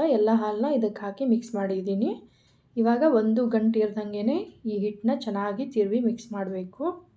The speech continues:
ಒಂದು ನಾಲ್ಕರಿಂದ ಐದು ನಿಮಿಷ ಇದನ್ನು ಹೀಗೆ ತಿರುವಿ ಚೆನ್ನಾಗಿ ಮಿಕ್ಸ್ ಮಾಡ್ಕೊಳ್ಬೇಕು. ನೋಡಿ ಫ್ರೆಂಡ್ಸ್, ಇವಾಗ ಹಿಟ್ಟು ಚೆನ್ನಾಗಿ ಮಿಕ್ಸ್ ಮಾಡ್ಕೊಂಡಾಗಿದೆ. ಇಲ್ಲಿ ಗೋಡಂಬಿ ಮತ್ತು ಬಾದಾಮಿನ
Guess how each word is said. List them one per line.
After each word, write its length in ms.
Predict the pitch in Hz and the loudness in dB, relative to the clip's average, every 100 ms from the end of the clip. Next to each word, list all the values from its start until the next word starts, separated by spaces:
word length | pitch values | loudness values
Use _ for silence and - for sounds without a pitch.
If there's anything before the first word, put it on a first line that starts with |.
| _ _ _ _ _ _ - | _ _ _ _ _ _ -2
ಒಂದು 200 | 247 220 | 0 2
ನಾಲ್ಕರಿಂದ 540 | 214 220 233 240 233 311 | 0 -2 0 4 4 4
ಐದು 220 | 226 214 220 | 4 4 4
ನಿಮಿಷ 240 | 214 208 226 | 2 0 -4
ಇದನ್ನು 280 | 208 208 349 - | -2 -4 -4 -4
ಹೀಗೆ 340 | 226 208 226 | -2 2 4
ತಿರುವಿ 340 | 233 220 220 339 | 2 0 -2 -2
ಚೆನ್ನಾಗಿ 460 | - 196 196 196 | -2 -4 -2 0
ಮಿಕ್ಸ್ 280 | 247 202 - 208 | 0 0 -2 -10
ಮಾಡ್ಕೊಳ್ಬೇಕು. 680 | 185 185 190 185 180 180 320 - _ _ _ _ _ _ _ _ _ _ - | -8 -6 -6 -4 -8 -6 -8 -8 _ _ _ _ _ _ _ _ _ _ 0
ನೋಡಿ 220 | 226 214 | 2 2
ಫ್ರೆಂಡ್ಸ್, 280 | 202 214 202 | 0 -4 -2
ಇವಾಗ 260 | 214 214 220 349 | -2 -2 -2 -4
ಹಿಟ್ಟು 260 | 247 226 262 | -2 -4 -4
ಚೆನ್ನಾಗಿ 460 | 262 196 196 196 240 | -4 -6 -4 -4 -2
ಮಿಕ್ಸ್ 260 | 208 - 208 | -2 -4 -10
ಮಾಡ್ಕೊಂಡಾಗಿದೆ. 840 | 196 196 196 190 190 196 196 269 - _ _ _ _ _ _ _ _ _ _ 262 | -8 -6 -6 -4 -6 -8 -6 -6 -8 _ _ _ _ _ _ _ _ _ _ -4
ಇಲ್ಲಿ 260 | 220 262 427 - - | 2 2 2 -4 -2
ಗೋಡಂಬಿ 380 | 226 214 226 233 | 4 6 6 8
ಮತ್ತು 260 | 226 220 226 | 6 6 2
ಬಾದಾಮಿನ 460 | 202 208 208 214 | 2 0 -2 0